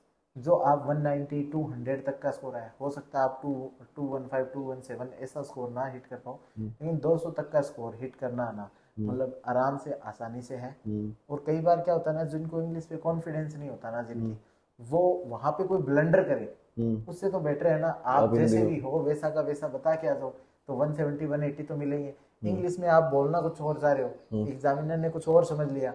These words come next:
Speaker 2: हम्म।
Speaker 1: तो आप वन फ़ोर्टी, वन थर्टी पे आ गए, तो वो
Speaker 2: हम्म।
Speaker 1: ज़्यादा बड़ा एक नुकसान हो जाता है।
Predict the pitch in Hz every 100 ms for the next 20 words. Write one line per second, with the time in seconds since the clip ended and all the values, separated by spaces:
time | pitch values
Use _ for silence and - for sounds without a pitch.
0 | - 110 110 - 170 165 160 160 156 165
1 | 156 143 156 156 151 147 147 135 139 139
2 | 143 170 156 139 151 143 139 135 127 123
3 | 113 - 113 107 101 -